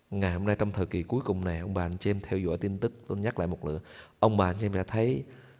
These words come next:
hệ thống tôn giáo này lần lần nó đang hình thành lần lần, lần lần. Và đó chính là Babylon lớn. Và đó chính là người đàn bà tà dâm.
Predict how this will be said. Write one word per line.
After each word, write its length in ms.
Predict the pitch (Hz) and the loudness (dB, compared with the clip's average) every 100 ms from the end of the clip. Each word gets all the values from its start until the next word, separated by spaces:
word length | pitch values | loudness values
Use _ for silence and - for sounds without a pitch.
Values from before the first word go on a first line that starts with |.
| _ _ _ | _ _ _
hệ 240 | - 87 82 | -4 0 0
thống 240 | 117 135 | -2 0
tôn 240 | 120 110 | 4 4
giáo 300 | 110 113 123 | 4 2 2
này 180 | 131 92 | 0 0
lần 240 | 85 87 90 | 2 2 4
lần 260 | 92 85 | 2 2
nó 100 | 87 | 0
đang 160 | 101 98 | 0 0
hình 220 | 98 85 | 0 -2
thành 180 | - 82 | -6 -6
lần 240 | 82 82 85 | -6 -6 -6
lần, 200 | 82 85 | -6 -10
lần 160 | 80 80 | -14 -14
lần. 420 | 82 - - 82 - _ _ _ _ _ _ _ _ _ _ _ _ _ - _ _ _ _ - - - - | -12 -14 -16 -20 -20 _ _ _ _ _ _ _ _ _ _ _ _ _ -20 _ _ _ _ -20 -20 -20 -10
Và 140 | 90 | -6
đó 420 | 87 98 117 151 - - - - - | 0 0 0 -2 -4 -14 -20 -20 -4
chính 280 | - 143 147 | 0 2 4
là 260 | 101 76 - 92 95 | 2 0 -6 -2 4
Babylon 580 | 104 95 98 98 95 | 6 6 4 4 2
lớn. 300 | 95 101 117 131 - - - _ - _ _ _ - | 2 2 0 -6 -16 -20 -20 _ -20 _ _ _ -10
Và 100 | 76 | -6
đó 460 | 73 92 117 147 147 - | 0 4 4 2 -4 -10
chính 200 | - 143 | -2 2
là 60 | 113 | 2
người 220 | 92 87 | 4 2
đàn 300 | 85 80 82 | 2 -2 0
bà 480 | 92 87 85 85 - - _ _ _ _ _ _ _ _ _ | 0 0 -2 -8 -14 -20 _ _ _ _ _ _ _ _ _
tà 180 | 98 80 - | -2 0 -2
dâm. 220 | 90 90 | -2 -2